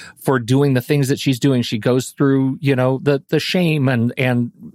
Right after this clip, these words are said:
you know, people calling her a slut at school. And she goes through all of that and realizes at the end of the movie, to my ear,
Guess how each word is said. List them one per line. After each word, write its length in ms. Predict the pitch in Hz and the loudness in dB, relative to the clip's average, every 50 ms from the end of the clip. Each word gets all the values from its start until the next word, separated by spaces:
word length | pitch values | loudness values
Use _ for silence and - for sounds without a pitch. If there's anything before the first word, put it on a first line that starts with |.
| - - | -10 -6
you 160 | 175 135 123 | -2 0 0
know, 120 | 113 113 104 | 0 0 -2
people 280 | - - 135 - 127 | -2 -4 -4 -4 -4
calling 340 | - - 143 139 151 147 131 | -2 0 0 0 0 -2 -2
her 120 | 127 147 151 | 0 0 0
a 60 | 135 | -2
slut 340 | - - 196 180 156 - - | 0 0 0 0 0 0 -4
at 100 | 135 - | -8 -10
school. 540 | - - 202 190 170 151 131 120 113 113 - 127 | -2 2 4 4 6 4 4 2 2 0 0 -2
And 320 | 127 123 120 120 117 113 - - - - - - | 0 0 0 -2 -4 -6 -8 -16 -20 -20 -20 -8
she 160 | - - 190 165 | -2 -2 2 2
goes 240 | 214 220 220 - | 2 2 0 -2
through 240 | - - 247 262 269 | -2 0 0 2 4
all 200 | 214 135 110 98 | 4 2 2 2
of 120 | 104 101 - | -2 -2 -2
that 340 | 104 101 104 107 - - _ _ _ - - - _ _ _ _ _ _ _ | -2 -2 -2 -4 -4 -8 _ _ _ -20 -20 -20 _ _ _ _ _ _ _
and 260 | 165 165 151 135 139 | -2 0 0 0 0
realizes 920 | 160 202 226 233 220 165 139 131 120 117 110 131 127 127 127 120 117 - - - | 0 2 2 4 2 2 2 0 -2 -2 -2 0 0 2 2 0 -2 -2 -2 -2
at 140 | 139 - | -2 0
the 160 | - 143 139 - | 0 -2 -2 0
end 180 | 151 160 180 175 | 0 0 0 0
of 40 | 147 | 0
the 60 | 139 | 0
movie, 380 | 131 127 123 117 110 113 107 101 | 0 2 0 2 0 0 -2 -2
to 200 | - - - 131 | -4 -4 -2 0
my 340 | 123 120 127 139 147 160 | 0 0 0 0 0 0
ear, 500 | 170 123 120 107 98 98 95 92 87 - | 0 0 0 0 2 2 0 0 -2 -4